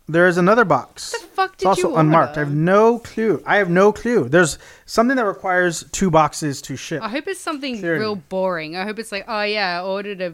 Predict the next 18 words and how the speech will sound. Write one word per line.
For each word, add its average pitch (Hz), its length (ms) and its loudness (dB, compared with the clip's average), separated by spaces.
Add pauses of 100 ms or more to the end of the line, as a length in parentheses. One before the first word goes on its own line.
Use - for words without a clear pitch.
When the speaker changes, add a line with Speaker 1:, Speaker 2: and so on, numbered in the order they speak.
(140)
Speaker 2:
box 196 320 -10
of 175 120 -14
fucking 170 580 -12 (580)
nutritional 202 560 -8
yeast 170 380 -12
or 175 60 -14
some 165 240 -16
shit." 160 340 -16 (1500)
Speaker 1:
Um, 135 720 -6 (540)
I 139 80 -8
did, 135 260 -6 (560)
did 131 220 -10
not 135 280 -8
do 180 140 -6
that, 147 440 -10
to 139 60 -14
my 123 200 -14
knowledge. 123 480 -16